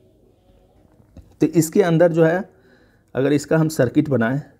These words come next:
बहुत इंपॉर्टेंट है दोस्तों, इसको आप देखो कैसे करते हैं। ये सर्किट है केबल का, ठीक है। यहाँ पे वोल्टेज दे रहे हो केबल में, और क्या है, एक करंट आई जा रहा है,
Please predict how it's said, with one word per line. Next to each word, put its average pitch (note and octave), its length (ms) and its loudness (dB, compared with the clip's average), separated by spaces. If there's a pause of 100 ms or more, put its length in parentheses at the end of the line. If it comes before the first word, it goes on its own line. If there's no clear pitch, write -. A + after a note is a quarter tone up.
(280)
बहुत D3 240 0
इंपॉर्टेंट D3+ 460 0
है B2+ 80 0
दोस्तों, G#2+ 320 -4
इसको - 180 -8
आप A2+ 120 -6
देखो A2 280 -6
कैसे A2 300 -4
करते G2+ 300 -8
हैं। C3+ 120 -10 (960)
ये C#3 80 0
सर्किट A#2 460 -2
है A2+ 80 0
केबल G2 340 -4
का, G2+ 200 -12 (360)
ठीक A#2 160 -8
है। G2 120 -10
यहाँ B2+ 260 0
पे D3+ 120 2
वोल्टेज A#2+ 440 2
दे B2+ 140 2
रहे B2 100 2
हो B2+ 60 0
केबल A#2 340 0
में, C#3+ 140 -6 (1200)
और A#2+ 160 2
क्या C3 200 0
है, C3+ 100 -2
एक B2 260 -4
करंट A#2 320 0
आई G#2 180 -2
जा D#2 140 -4
रहा A2+ 120 -10
है, G#2+ 80 -12